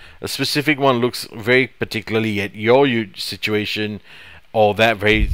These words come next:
particular situation and the way in which different people, uh, reacted.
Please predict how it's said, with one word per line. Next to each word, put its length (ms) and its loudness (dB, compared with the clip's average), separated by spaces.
particular 440 -4
situation 640 -4
and 160 -6
the 180 -2
way 240 2
in 120 -6
which 260 -8
different 280 -10
people, 400 -10
uh, 300 -4
reacted. 540 -6